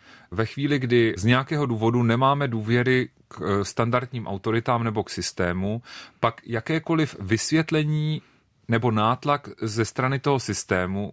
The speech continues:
který se nám snaží přesvědčit o tom, že ho máme poslouchat, nemůže mít vlastně z podstaty věci úspěch, protože přichází z té strany, které rovnou už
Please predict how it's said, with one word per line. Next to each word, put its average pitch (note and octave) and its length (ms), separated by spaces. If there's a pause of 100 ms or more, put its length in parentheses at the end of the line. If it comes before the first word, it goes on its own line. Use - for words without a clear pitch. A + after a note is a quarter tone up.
který A#2 460
se - 160
nám A2+ 200
snaží A2+ 340
přesvědčit A#2+ 680 (480)
o A2 120
tom, A#2 220
že B2 120
ho A#2+ 160
máme A#2+ 220
poslouchat, G#2 640 (380)
nemůže C#3 460
mít C#3+ 360
vlastně A2+ 300
z - 60
podstaty C3 520
věci B2 420
úspěch, F#2+ 640 (320)
protože A#2 220
přichází B2+ 520
z - 60
té C#3 160
strany, A2+ 340
které A#2+ 320
rovnou A2+ 360
už - 240